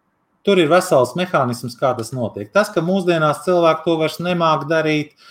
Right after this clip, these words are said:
un, eh, tostus saka vienkārši, nu, tāpēc, ka tā ir pieņemts, tas jau ir t-, cits jautājums, un tas ir tieši tas pats, ko es stāstīju par Pēteru Pirmo un, eh,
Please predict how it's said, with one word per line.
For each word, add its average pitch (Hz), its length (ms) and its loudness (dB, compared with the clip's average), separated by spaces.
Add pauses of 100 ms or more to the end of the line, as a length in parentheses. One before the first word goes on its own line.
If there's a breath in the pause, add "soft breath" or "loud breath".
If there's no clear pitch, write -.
(140 loud breath)
un, 143 160 -2
eh, 139 480 0
tostus 165 460 -2
saka 160 260 -2
vienkārši, 143 840 -2
nu, 151 100 -8
tāpēc, 190 320 -4
ka - 80 -12
tā 147 240 0
ir - 140 -8
pieņemts, 151 540 0 (280 soft breath)
tas 247 200 -6
jau 165 120 2
ir 143 80 0
t-, 143 160 -10 (120)
cits 185 280 -4
jautājums, 190 760 2
un 127 120 -6
tas - 200 -8
ir 120 80 -6
tieši 165 340 -8
tas 120 120 -12
pats, 185 300 -4
ko 139 160 -6
es 127 160 -8
stāstīju 131 520 -2
par 110 200 -4 (540 soft breath)
Pēteru 143 420 0
Pirmo 156 380 0 (160)
un, 117 240 -2
eh, 107 380 -4